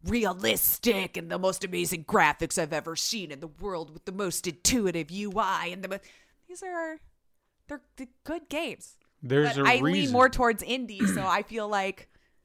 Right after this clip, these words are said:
Speaker 1: you don't need
Speaker 2: Hmm.
Speaker 1: all of that stuff to make an amazing game. <laughs> You know,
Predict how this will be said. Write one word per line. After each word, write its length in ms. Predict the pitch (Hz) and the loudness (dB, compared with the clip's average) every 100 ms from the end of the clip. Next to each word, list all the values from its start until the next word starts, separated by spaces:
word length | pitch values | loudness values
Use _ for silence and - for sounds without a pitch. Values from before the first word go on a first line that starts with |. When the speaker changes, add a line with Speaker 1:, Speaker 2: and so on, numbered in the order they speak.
| _ _ _ | _ _ _
Speaker 1:
you 120 | 170 | -14
don't 280 | 220 262 196 | -10 -10 -6
need 240 | 196 262 294 | -4 -2 -2
Speaker 2:
Hmm. 40 | |
Speaker 1:
all 240 | 170 170 165 | -4 -6 -8
of 80 | 165 | -8
that 240 | 165 - | -10 -12
stuff 300 | - 151 - | -12 -12 -12
to 100 | - | -14
make 200 | 175 160 | -12 -10
an 80 | 160 | -12
amazing 580 | 151 156 151 147 147 139 | -12 -10 -10 -10 -12 -10
game. 460 | 135 - - - | -12 -12 -16 -18
<laughs> 20 | - | 0
You 140 | 240 | 0
know, 120 | - | 0